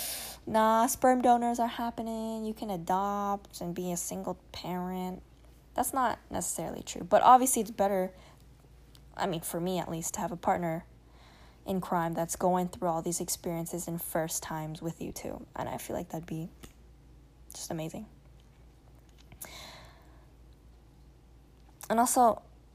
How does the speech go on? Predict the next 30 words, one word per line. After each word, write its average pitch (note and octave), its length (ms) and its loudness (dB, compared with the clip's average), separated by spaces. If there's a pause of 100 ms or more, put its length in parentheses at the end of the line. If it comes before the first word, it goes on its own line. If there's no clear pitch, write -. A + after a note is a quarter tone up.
(380)
what B3 160 10
if E4 140 4
your F4+ 100 2
partner's A#3 960 2 (100)
parents A3 380 2
hate - 280 -2
you F3 280 0 (600)
for G#3 220 0
whatever F#3 320 6
reason? E3 280 -6
Like, F3+ 140 -4
that's G3+ 160 6
a A#3+ 60 2
tricky G#3+ 320 0
situation F3 560 0
too. F3 280 -4 (1040)
So - 240 4
I'm C4+ 180 4
just G4 180 -2
saying, G3+ 420 -2 (540)
we G#3+ 160 4
will B3 140 6
see. G3 380 0 (360)
This A#3+ 100 -6
is G3 120 0
obviously G3+ 760 4 (560)
for G3+ 260 6
the E3+ 240 2 (580)
far A3+ 340 12
future, - 560 -4